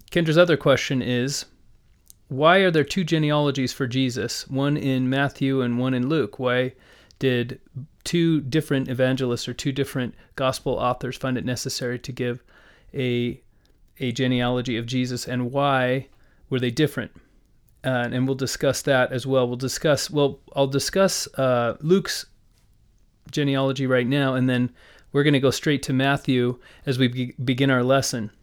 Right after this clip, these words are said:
So in Luke chapter three, which is skipping forward a little bit, uh, from, from today's lesson, there is a genealogy of Jesus through Mary. And, um, well, let me, let me back up a little farther. As we, as we read the Gospels,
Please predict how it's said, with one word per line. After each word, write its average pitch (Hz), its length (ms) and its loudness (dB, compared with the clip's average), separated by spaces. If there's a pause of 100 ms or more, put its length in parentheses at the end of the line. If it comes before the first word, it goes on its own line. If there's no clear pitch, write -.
(800)
So 151 160 2
in 147 80 6
Luke 180 140 6
chapter 156 280 4
three, 151 180 2
which 135 180 0
is 131 120 0
skipping 143 320 0
forward 143 300 2
a 131 40 0
little 127 240 0
bit, 120 340 0 (440)
uh, 127 180 2
from, 123 300 0
from 131 260 -4
today's 139 380 2
lesson, 123 420 0 (360)
there 143 140 4
is 180 220 6
a 175 80 4
genealogy 156 720 2
of 123 80 -2
Jesus 151 420 0
through 165 540 2 (220)
Mary. 143 500 2 (360)
And, 143 380 0
um, 139 480 0
well, 160 100 4
let 180 100 6
me, 190 180 4
let 185 100 0
me 190 80 4
back 165 240 4
up 165 80 -2
a 143 60 0
little 139 180 0
farther. 135 480 4 (180)
As 175 220 0
we, 185 160 0
as 165 140 0
we 151 60 2
read 196 200 2
the 240 80 0
Gospels, 160 720 0